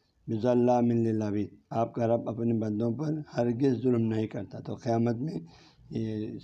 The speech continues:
سمرات ہے، یہ کہ اللہ تعالیٰ کل قیامت میں بندوں پر کسی قسم کا ظلم نہیں کرے گا، ہر ایک کو اپنا حق دے گا، بلکہ ان پر احسان فرمائے گا، فضل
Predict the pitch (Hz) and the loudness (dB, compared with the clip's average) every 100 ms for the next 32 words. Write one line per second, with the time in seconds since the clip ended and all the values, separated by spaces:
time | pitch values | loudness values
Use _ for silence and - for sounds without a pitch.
0 | - 101 95 - 135 120 _ _ _ - | -4 -4 -4 -8 -16 -16 _ _ _ -20
1 | - _ _ _ - 117 120 123 123 123 | -20 _ _ _ 0 0 4 2 4 4
2 | 120 120 120 117 - 117 117 123 131 110 | 4 2 0 -2 0 0 2 4 4 2
3 | 107 113 123 127 131 123 123 131 127 117 | 0 0 -2 -2 -4 -4 -2 -2 0 -2
4 | 104 110 110 123 147 131 139 131 123 127 | -2 0 0 0 2 2 2 2 0 0
5 | 127 110 120 113 107 117 139 131 131 120 | -2 -4 -2 -2 -2 -2 0 0 2 2
6 | 117 147 120 113 113 110 - 117 110 113 | 0 0 -2 -2 -2 -4 -2 -2 0 -2
7 | 113 117 127 127 120 107 | 0 -2 -4 -6 -6 -6